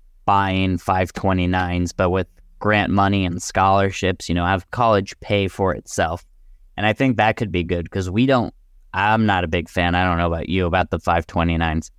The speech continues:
I think school's absolutely insanely priced. So unless you have it paid for, I,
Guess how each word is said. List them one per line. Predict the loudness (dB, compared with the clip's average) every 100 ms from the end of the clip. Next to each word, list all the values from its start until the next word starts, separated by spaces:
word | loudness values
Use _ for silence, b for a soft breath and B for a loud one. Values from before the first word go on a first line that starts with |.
| -20 -20 -20 -4
I | -2
think | 2 0
school's | -2 -2 2 2 2
absolutely | 0 0 -2 -2 0 2 0
insanely | -2 0 0 2 0
priced. | 0 0 0 -2 -10 _ -20 -20 -20 -6
So | 0 2 2
unless | 0 0 0 0
you | 2
have | 2 0
it | -2
paid | -2 -2 -2
for, | -2 0
I, | 0 -2 -2